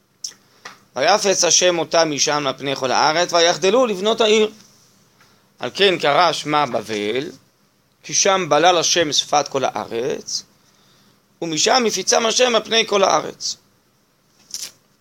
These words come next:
אז מהפסוקים קשה קצת להבין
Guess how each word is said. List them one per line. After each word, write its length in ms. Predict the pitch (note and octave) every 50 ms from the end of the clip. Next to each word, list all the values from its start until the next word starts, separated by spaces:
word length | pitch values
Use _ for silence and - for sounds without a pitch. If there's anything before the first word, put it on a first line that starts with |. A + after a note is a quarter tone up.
| _ _ _ _ _ _ - - - - - - - - - - - - - -
אז 180 | - D3 D3
מהפסוקים 960 | D#3 F3 E3+ E3+ - - - E3 - C4+ C#4 C#4 C4 B3 A3+ A3 A3+ - - - _ _ _ _ _ _ _ - - _ _ - - - - - - - - - - -
קשה 340 | - D#3+ C#3 - G#3 G#3 G#3
קצת 280 | - - - G#3+ G3
להבין 680 | G3+ G3 F#3+ F#3 F#3+ A3+ A#3 A3 G#3+ G#3 G3+ G3+ G#3